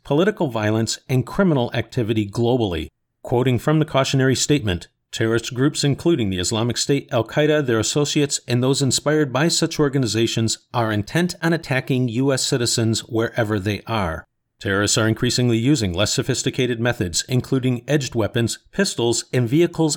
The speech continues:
as weapons, to effectively target crowds, and increasingly aim to identify and attack soft targets, such as high-profile public events,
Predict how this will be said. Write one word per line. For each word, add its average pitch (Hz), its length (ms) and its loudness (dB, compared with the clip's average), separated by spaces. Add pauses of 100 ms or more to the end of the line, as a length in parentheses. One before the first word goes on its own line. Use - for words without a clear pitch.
as 165 260 0
weapons, 101 440 0 (220)
to - 120 -2
effectively 120 500 0
target 117 400 -2
crowds, 147 480 0 (240)
and 131 140 4
increasingly 151 680 2
aim 170 280 4
to 127 120 0
identify 120 500 2
and 123 200 0
attack 117 380 -2
soft - 400 -2
targets, 90 440 -2 (160)
such - 380 -2
as 98 300 0 (220)
high-profile 117 560 0
public 120 300 -2
events, 113 420 -2